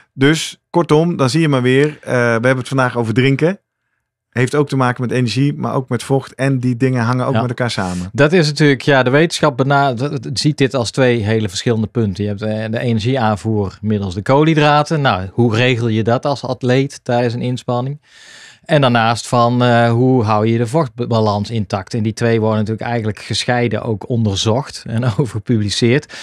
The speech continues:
Speaker 1: Ja.
Speaker 2: Alleen de praktijk is lastig inderdaad van, ja, je moet allebei innemen. Eh, ga je dat, ik doe dat los van elkaar, hè, met mijn bananen en mijn water.
Speaker 1: Ja.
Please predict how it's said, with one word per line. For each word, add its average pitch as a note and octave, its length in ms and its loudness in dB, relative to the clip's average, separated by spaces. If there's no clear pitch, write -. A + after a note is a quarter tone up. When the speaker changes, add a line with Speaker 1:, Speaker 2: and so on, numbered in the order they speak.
Speaker 1:
Ja. A2+ 100 -4
Speaker 2:
Alleen D3+ 320 4
de C3 60 -2
praktijk F#3 480 2
is C3 160 0
lastig D#3 380 2
inderdaad A2+ 560 0
van, C3 440 0
ja, D#3+ 240 0
je A#2 200 -2
moet C#3 320 -2
allebei E3 420 2
innemen. G#2 580 0
Eh, C3 160 0
ga B2+ 200 0
je B2 100 2
dat, A#2 300 0
ik F3+ 160 4
doe D3 100 4
dat C3 100 4
los C3 220 0
van C3+ 140 0
elkaar, C#3 400 0
hè, E3+ 100 0
met D#3 160 2
mijn D3 140 2
bananen C#3 480 2
en C#3 120 0
mijn C3+ 120 2
water. C3+ 540 0
Speaker 1:
Ja. C3 240 -2